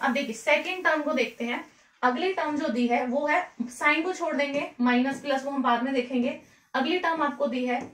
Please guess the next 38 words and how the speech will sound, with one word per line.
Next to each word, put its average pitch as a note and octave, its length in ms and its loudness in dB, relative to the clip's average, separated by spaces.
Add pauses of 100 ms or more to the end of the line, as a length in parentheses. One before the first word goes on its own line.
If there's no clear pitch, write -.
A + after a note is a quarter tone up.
root C4+ 240 -2
six D#4 300 -8
minus B3+ 440 -2 (300)
root C4 200 0
five। G3+ 280 -6 (300)
अगर C#4 240 -2
मुझे C#4+ 220 2
पता E4+ 220 4
है D#4+ 140 0
कि E4+ 80 -6
इसको E4 220 -6
rationalize C#4+ 540 0
करके C4 260 -4
आ A#3+ 120 4
जाएगा A#3 380 0
root A#3 280 -2
six - 400 -8 (320)
plus F4 420 0 (240)
रूट D4 280 -4 (240)
फ़ाइव, - 320 -6 (1000)
ठीक C#4+ 120 -6
है, D#4+ 120 -4
क्योंकि C4 220 -6
आपको C4 280 4
पता C#4+ 180 6
है D4 80 8
ऊपर C#4+ 220 0
opposite C4 400 0
sign C4+ 280 4
आएगा B3 300 2 (300)
और C#4+ 140 2
नीचे D4+ 260 2
क्या D#4 160 4
हो C4 80 6
जाएगा, B3 400 4 (240)
छह C#4 300 2
माइनस C#4 400 4 (100)
पांच, - 360 2